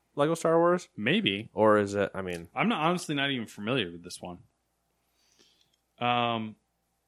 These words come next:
Speaker 2: Sega Vintage Collection Monster World, available September sixteenth through the thirtieth on Xbox One and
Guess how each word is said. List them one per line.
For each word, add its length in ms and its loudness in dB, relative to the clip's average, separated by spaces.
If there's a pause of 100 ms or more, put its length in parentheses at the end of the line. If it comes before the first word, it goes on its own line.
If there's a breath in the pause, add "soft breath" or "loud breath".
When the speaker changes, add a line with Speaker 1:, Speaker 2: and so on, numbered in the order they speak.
(380)
Speaker 2:
Sega 460 2
Vintage 400 0
Collection 460 -2
Monster 420 -4
World, 420 -10
available 540 -2
September 380 -8
sixteenth 480 -6
through 140 -10
the 40 -18
thirtieth 420 -2
on 60 -8
Xbox 460 -8
One 160 -4
and 420 -6